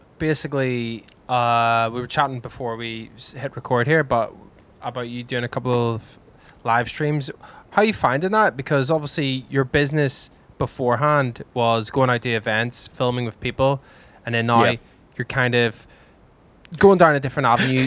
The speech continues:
Speaker 2: <laughs>
Speaker 1: using your time well, though. How you, how are you
Speaker 2: Yeah.
Speaker 1: finding the coronavirus, and how's it affected you? And, and I suppose, what are you doing to kinda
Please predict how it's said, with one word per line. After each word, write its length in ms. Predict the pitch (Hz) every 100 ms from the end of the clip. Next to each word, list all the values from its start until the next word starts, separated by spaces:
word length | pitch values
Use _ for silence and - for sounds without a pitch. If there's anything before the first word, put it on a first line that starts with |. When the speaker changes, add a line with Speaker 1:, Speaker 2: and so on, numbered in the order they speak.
| 147
Speaker 2:
<laughs> 80 | -
Speaker 1:
using 280 | 208 185
your 80 | 151
time 280 | 127 127 117
well, 300 | 117 131 202
though. 240 | 254 208
How 120 | 131 151
you, 140 | 147
how 100 | 143
are 60 | 175
you 60 | 165
Speaker 2:
Yeah. 40 |
Speaker 1:
finding 560 | - 135 120 139 131 120
the 80 | 127
coronavirus, 720 | - 123 127 139 131 123 -
and 180 | 123 117
how's 200 | 107 131
it 60 | 127
affected 480 | 113 120 104 139 135
you? 80 | 165
And, 340 | 131 117 113
and 180 | - 113
I 20 |
suppose, 320 | 113 - 120 117
what 120 | 127
are 40 |
you 60 | 117
doing 280 | 120 110 110
to 220 | - 117
kinda 400 | - 120 113 110